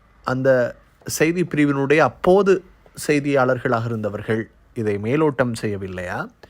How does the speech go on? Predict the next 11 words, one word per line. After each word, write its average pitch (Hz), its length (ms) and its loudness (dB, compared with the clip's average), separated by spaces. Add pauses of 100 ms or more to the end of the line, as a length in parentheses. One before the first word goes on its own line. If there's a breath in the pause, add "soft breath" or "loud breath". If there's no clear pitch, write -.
(220 soft breath)
அல்லது 110 420 -4 (220)
மீள்பார்வை 123 720 2 (320)
செய்யவில்லையா, 107 320 -4
அல்லது 147 240 -2
சரியாக 123 760 0 (420)
சரிபார்க்கவில்லையா, 98 920 -4 (500 loud breath)
அல்லது 233 640 2 (560)
அந்த 143 260 2
தொலைக்காட்சி 185 600 4
அலைவரிசையினுடைய 139 1000 2 (2000)
இணையதள 175 800 4